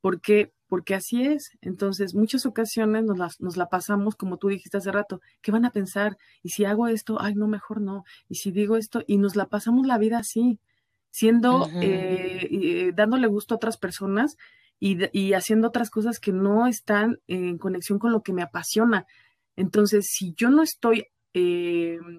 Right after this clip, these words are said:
Speaker 1: habitándome, si yo no estoy haciendo lo que yo deseo y no tengo el control de mi vida, algo o alguien más me va a habitar. Imagínate qué fuerte se escucha eso,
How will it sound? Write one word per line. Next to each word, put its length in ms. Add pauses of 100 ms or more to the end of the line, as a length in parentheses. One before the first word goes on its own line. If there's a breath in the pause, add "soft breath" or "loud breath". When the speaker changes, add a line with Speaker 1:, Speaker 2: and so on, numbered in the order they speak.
(220)
Speaker 1:
habitándome, 720
si 160
yo 100
no 60
estoy 200
haciendo 320
lo 140
que 280 (120)
yo 180
deseo 580 (480)
y 100
no 140
tengo 220
el 80
control 380
de 100
mi 140
vida, 360 (360)
algo 500
o 140
alguien 360
más 280
me 100
va 80
a 40
habitar. 400
Imagínate 480
qué 120
fuerte 300
se 80
escucha 380
eso, 200